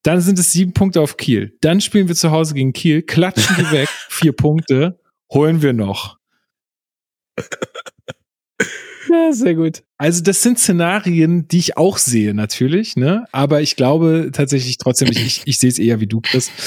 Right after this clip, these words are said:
Speaker 1: ähm, dass, dass die Hypotheken da zu groß sind und wir halt tatsächlich auch mit den vielen jungen Spielern und dann halt auch leider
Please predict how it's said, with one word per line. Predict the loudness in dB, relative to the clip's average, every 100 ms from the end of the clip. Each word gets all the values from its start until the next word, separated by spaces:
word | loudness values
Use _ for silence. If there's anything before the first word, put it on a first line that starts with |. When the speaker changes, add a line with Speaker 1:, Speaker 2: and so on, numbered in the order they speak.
| -8 -10 -12 -10
Speaker 1:
ähm, | -2 0 2 2 0 0 -2 -2
dass, | 0 0 0 0
dass | -2 0
die | 2
Hypotheken | 2 0 0 0 2
da | 0
zu | 0 -2
groß | 0 0
sind | 0 2
und | 0 2
wir | 0 2
halt | 0 0
tatsächlich | -2 0 -2 -4 -4
auch | -4 0
mit | 0 0
den | 0
vielen | 2 2 4
jungen | 2 2
Spielern | -2 0 0 0 0
und | -2 0
dann | 0
halt | -2 -2
auch | 0
leider | 2 2 2 2 0